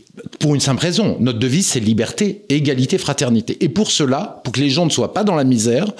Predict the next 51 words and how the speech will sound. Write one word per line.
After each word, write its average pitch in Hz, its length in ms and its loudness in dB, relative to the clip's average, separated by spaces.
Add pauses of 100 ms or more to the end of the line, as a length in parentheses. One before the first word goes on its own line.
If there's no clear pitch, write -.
(320)
on 92 100 -2
a 117 80 0
voté 180 240 2
le 147 200 4
R 143 100 0
S 156 160 -2
A 185 80 0
en 202 80 4
mille 143 100 4
neuf 147 120 2
cent 170 100 0
quatre-vingt-cinq. 156 540 -2
Sinon, 127 240 0
deux 135 160 2
cent 151 160 0
cinquante 131 320 -2
mille 135 120 2
personnes 165 460 0
étaient 127 240 0
à 104 60 2
la 107 100 2
rue 147 160 0
dans 151 100 0
la 110 60 2
misère. 120 400 0 (440)
Et 127 100 -2
tous 170 140 0
les 170 100 2
partis 131 260 -2
politiques 135 380 0
ont 127 80 2
voté. 110 260 0
Donc 143 180 0
on 156 100 2
a 160 80 2
mis 202 160 4
un 160 100 0
filet 202 340 0
de 135 60 -4
concession 151 420 0
sociale - 480 0 (220)
qui - 100 -2
est 123 40 2
la 117 80 -2
concession 170 540 0
à 151 40 2
l'ultralibéralisme. 123 800 0 (300)
Et 104 140 2
Hayek 160 400 0
le 170 80 2
disait. 160 340 0